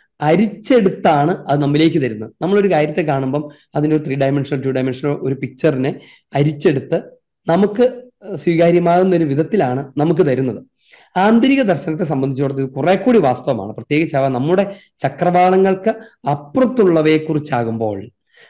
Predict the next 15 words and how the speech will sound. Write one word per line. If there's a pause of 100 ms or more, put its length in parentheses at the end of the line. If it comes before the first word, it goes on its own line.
നമ്മുടെ
മനുഷ്യന്റെ
പരിധികൾക്ക്
അപ്പുറത്തുള്ള
കാര്യങ്ങളെക്കുറിച്ചുള്ള
ദർശനങ്ങൾ
ഉണ്ടാകുമ്പോൾ (600)
അവിടെയും (420)
നമ്മുടെ
ആന്തരിക
ഇന്ദ്രിയങ്ങൾ (480)
അവയെ
പെർസീവ്
ചെയ്യുന്ന
വിധം,